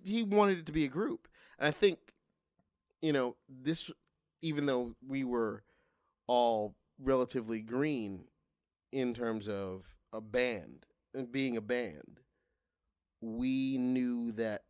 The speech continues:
we would, that our strength lies in cohesion. Vernon had been doing this for so long and doing, having this idea for so long that he felt like, I think the people that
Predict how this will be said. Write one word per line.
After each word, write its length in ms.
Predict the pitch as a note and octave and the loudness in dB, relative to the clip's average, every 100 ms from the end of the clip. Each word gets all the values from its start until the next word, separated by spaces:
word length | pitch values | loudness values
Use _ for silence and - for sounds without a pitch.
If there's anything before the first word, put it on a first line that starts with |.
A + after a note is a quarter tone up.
| - | -14
we 220 | A#2 A#2+ | -8 -4
would, 220 | A#2 A2 - - | -4 -6 -10 -12
that 120 | B2 - | -10 -6
our 140 | A2+ | -6
strength 420 | G#2+ - B2+ A2 | -4 -4 -4 -4
lies 420 | G2+ A2+ G#2 G2 - | -4 -2 -2 -6 -8
in 520 | A2+ A2 G2+ F#2 F2 - _ _ _ _ _ _ _ _ _ _ _ - | -6 -6 -6 -8 -12 -16 _ _ _ _ _ _ _ _ _ _ _ -14
cohesion. 500 | - G#2+ C#3+ C3 - _ _ _ _ _ _ _ _ | -6 -4 -4 -8 -12 _ _ _ _ _ _ _ _
Vernon 320 | A#2+ C3 D3 C#3 | -2 2 4 4
had 220 | C3 B2 | 2 4
been 200 | B2+ A#2+ | 2 4
doing 260 | C3 C#3+ | 2 4
this 100 | C#3 | 2
for 120 | - B2+ | -2 -2
so 200 | C3 A#2+ | 0 2
long 540 | A#2+ A#2 A2 G#2+ G#2 _ _ _ _ _ _ - | 2 0 0 -4 -10 _ _ _ _ _ _ -10
and 120 | C3 | -2
doing, 260 | C3 C#3 D3 C3 | 2 2 2 0
having 360 | D3 C3+ C3+ | 0 0 0
this 140 | C3 C3 | 0 0
idea 400 | B2 A2 B2 B2 | 0 0 -2 -2
for 140 | B2+ | -4
so 200 | A2+ A#2 | -2 0
long 440 | A2 G#2+ G#2 G#2 G#2+ _ _ _ _ _ _ - | 0 -2 -4 -8 -14 _ _ _ _ _ _ -10
that 260 | B2 A#2 A2+ | -4 -2 -4
he 80 | |
felt 240 | A#2 B2+ - | -4 -4 -2
like, 340 | A#2+ - - _ _ - | -6 -6 -14 _ _ -10
I 100 | C3 | -6
think 240 | D3 C3 | -4 -4
the 60 | B2+ | 4
people 260 | C#3+ A#2+ | 4 4
that 160 | B2 | -4